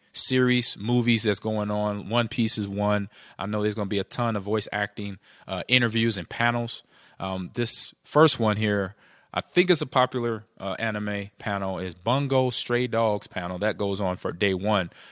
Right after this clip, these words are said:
But the one that looks fun to me, 'cause I'm, you know me, John, I'm a, I'm a horror guy.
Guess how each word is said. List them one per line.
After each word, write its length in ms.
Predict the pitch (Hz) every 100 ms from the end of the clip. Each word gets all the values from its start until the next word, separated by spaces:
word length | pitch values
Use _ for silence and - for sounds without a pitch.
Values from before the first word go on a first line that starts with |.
| - _
But 100 | - 110
the 40 |
one 220 | 135 202
that 100 | 160
looks 140 | 127 -
fun 240 | 127 113
to 60 | 92
me, 320 | 104 107 87
'cause 180 | - 98
I'm, 240 | 104 98
you 60 | 110
know 160 | 90
me, 320 | 87 90 82 -
John, 300 | - 82 80 73
I'm 200 | 92 90
a, 100 | 78 _ _ _ -
I'm 140 | 98 87
a 40 |
horror 280 | - 98 82
guy. 360 | 85 80 80